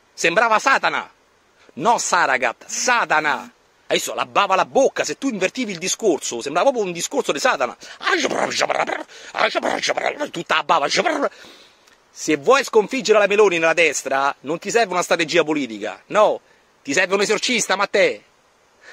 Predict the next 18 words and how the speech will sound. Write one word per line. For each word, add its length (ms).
Ah, 360
ecco 180
perché 180
va 80
sempre 260
in 40
giro 160
col 120
crocifisso, 640
ora 80
ho 60
capito, 480
ho 180
capito. 340
Ma 140
non 160
essere 300
preoccupato. 800